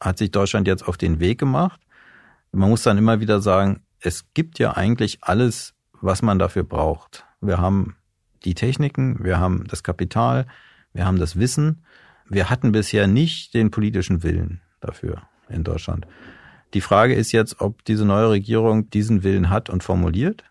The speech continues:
Ich bin da nicht ganz skeptisch, sondern nur ein bisschen skeptisch, ob das funktioniert. Und letztlich muss man sagen, ob das jetzt zwanzig fünfundvierzig oder zwanzig sechsundvierzig oder zwanzig siebenundvierzig wird, ist letztlich auch nicht so entscheidend.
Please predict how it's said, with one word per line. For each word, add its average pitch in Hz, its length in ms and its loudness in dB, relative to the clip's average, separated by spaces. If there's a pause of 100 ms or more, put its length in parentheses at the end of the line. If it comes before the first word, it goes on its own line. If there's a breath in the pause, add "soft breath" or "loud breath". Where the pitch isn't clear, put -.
(140)
Ich 92 140 -6
bin 117 180 2
da 113 380 4
nicht - 220 -4
ganz 117 260 0
skeptisch, - 640 -4 (100)
sondern 101 280 2
nur 101 360 0
ein 90 100 0
bisschen 127 280 -2
skeptisch, - 640 -6
ob 127 140 -8
das 117 140 -4
funktioniert. 135 500 -4 (760 loud breath)
Und 98 180 0
letztlich 120 300 2
muss 113 180 4
man 101 140 2
sagen, 98 320 2
ob 104 140 -4
das 101 160 -2
jetzt 90 180 -2
zwanzig 95 320 -2
fünfundvierzig 117 640 0
oder 95 160 0
zwanzig 90 340 -2
sechsundvierzig 101 680 -2
oder 90 140 -2
zwanzig 92 340 -2
siebenundvierzig 95 760 0
wird, - 160 -4
ist - 140 -10
letztlich - 340 -8
auch 90 140 -4
nicht 90 140 -2
so 80 140 -2
entscheidend. 82 560 -8